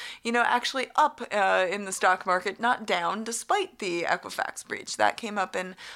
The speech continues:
a conversation we were having on a panel at State of the Net earlier. Um, so it's a really interesting time in which actually you can get breached,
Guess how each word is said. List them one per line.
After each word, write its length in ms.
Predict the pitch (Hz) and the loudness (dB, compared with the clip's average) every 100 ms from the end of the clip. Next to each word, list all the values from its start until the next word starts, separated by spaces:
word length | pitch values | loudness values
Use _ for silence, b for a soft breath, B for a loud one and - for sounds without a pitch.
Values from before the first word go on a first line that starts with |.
| B | B
a 120 | 185 | -2
conversation 640 | 214 185 180 190 180 185 | 0 0 -2 -4 -4 -4
we 120 | 180 175 | -4 -4
were 120 | 180 | 0
having 280 | 175 175 175 | 2 0 -2
on 140 | 170 | -4
a 60 | 175 | -6
panel 340 | 190 170 165 | -6 -2 -2
at 140 | - | -2
State 220 | - 170 180 | -4 -4 -4
of 60 | |
the 80 | 226 | -4
Net 220 | 285 370 - | -2 -2 -2
earlier. 440 | - - 65 - B B B B - | -8 -8 -10 -10 B B B B 2
Um, 280 | 185 190 196 | 2 2 -2
so 320 | - 240 233 B B - | 0 0 0 B B -4
it's 160 | 233 | -2
a 80 | 254 | 0
really 240 | 254 262 | 0 -2
interesting 540 | 247 247 262 247 233 220 | -2 -4 -4 -6 -6 -4
time 340 | 233 226 226 | 0 2 2
in 80 | 214 | -2
which 180 | 214 220 | -4 -2
actually 360 | 220 - 233 | -4 -4 -4
you 140 | 226 285 | -6 -8
can 160 | 349 | -6
get 200 | 311 262 | -2 0
breached, 500 | 220 220 285 - - | 0 -2 -2 -6 -6